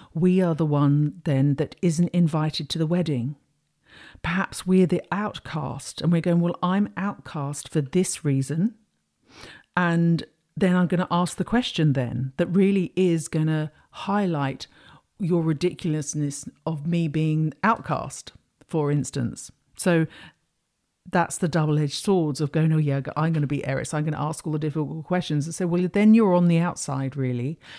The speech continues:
and you're the one doing the shock horror," which then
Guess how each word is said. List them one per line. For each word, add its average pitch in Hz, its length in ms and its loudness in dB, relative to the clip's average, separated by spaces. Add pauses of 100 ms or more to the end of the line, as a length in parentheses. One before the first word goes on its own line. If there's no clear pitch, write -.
(120)
and 160 180 0
you're 165 160 4
the 156 80 0
one 147 320 2
doing 143 400 2
the 143 60 4
shock - 320 -4
horror," - 460 -2 (640)
which 165 300 -2 (140)
then 175 360 0